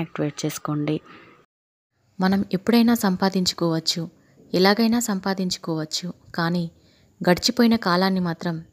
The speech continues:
Speaker 2: తిరిగి తీసుకురాలేం. అందుకే మీ సంతోషాలను వాయిదా వేయకండి. అడిగితే ఇచ్చేదానిలో ఆనందం ఉంటుంది, అడగకుండా ఇచ్చేదానిలో ప్రేమ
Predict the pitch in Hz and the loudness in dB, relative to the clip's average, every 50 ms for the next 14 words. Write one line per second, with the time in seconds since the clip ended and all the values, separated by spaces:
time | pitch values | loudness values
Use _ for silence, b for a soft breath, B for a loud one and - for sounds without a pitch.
0 | _ - - 175 175 175 185 185 180 175 - - - 180 175 156 156 160 160 156 | _ -4 -4 -2 0 -2 -2 0 -2 -2 -2 -2 -2 0 0 0 0 0 -2 -4
1 | 160 b b b b b b b b b - - 165 165 165 175 - 185 180 170 | -6 b b b b b b b b b -4 -2 0 0 0 0 2 2 0 0
2 | 160 175 - - - 170 170 170 170 - 175 165 165 - 185 185 190 185 180 175 | 0 -4 -8 -8 -4 -2 -2 0 0 0 0 0 0 0 0 0 0 0 0 0
3 | 175 180 170 165 160 151 151 156 - 175 165 160 156 160 156 - 165 160 156 156 | 0 -2 -2 -2 -2 -2 -2 -2 -2 -2 0 0 0 -2 -2 -2 -4 -4 -4 -4
4 | 160 180 - _ _ _ _ _ _ _ _ _ _ _ _ _ _ _ _ _ | -6 -6 -10 _ _ _ _ _ _ _ _ _ _ _ _ _ _ _ _ _
5 | _ _ _ _ _ _ _ _ - - 165 165 185 175 208 208 - 240 220 202 | _ _ _ _ _ _ _ _ -6 -2 0 0 2 2 2 2 4 4 4 4
6 | 185 185 - - 208 196 196 185 175 170 170 170 180 175 160 - - - 170 165 | 2 0 0 2 2 2 4 2 2 2 0 0 0 0 -2 -4 -8 -8 -4 -2
7 | 165 170 170 175 170 180 175 175 170 160 - 165 160 165 156 160 160 185 b b | -2 0 0 0 0 0 0 0 -2 -2 -2 -4 -4 -2 -4 -6 -6 -8 b b
8 | b b b b b b - 165 165 170 180 180 - 190 190 190 202 196 185 170 | b b b b b b -2 2 2 4 2 2 2 0 0 2 2 2 2 0
9 | 165 - - 190 190 180 180 170 170 165 170 175 170 165 170 - _ _ - 175 | -2 0 0 2 2 2 2 0 0 -2 -2 -2 -4 -4 -6 -10 _ _ -2 0
10 | 175 165 165 | 0 0 0